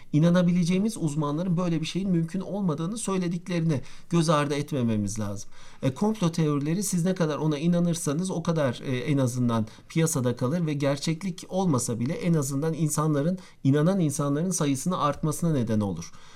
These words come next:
E, ben böyle bir şeyin olmadığını düşünüyorum. Yani sonuçta bilimsel olana bir riayet etmemiz gerekiyor.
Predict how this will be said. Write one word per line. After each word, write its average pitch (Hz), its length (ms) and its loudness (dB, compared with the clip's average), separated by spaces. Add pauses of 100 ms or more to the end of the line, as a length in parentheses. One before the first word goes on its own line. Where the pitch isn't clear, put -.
(200)
E, 135 240 4
ben 247 180 4
böyle 233 200 2
bir 180 60 -2
şeyin 190 200 0
olmadığını 127 600 2
düşünüyorum. 113 440 -2
Yani 143 240 0
sonuçta 135 480 -2
bilimsel 165 560 4
olana 123 460 2
bir 123 180 -4
riayet 127 460 2
etmemiz 113 480 -2
gerekiyor. 120 500 -2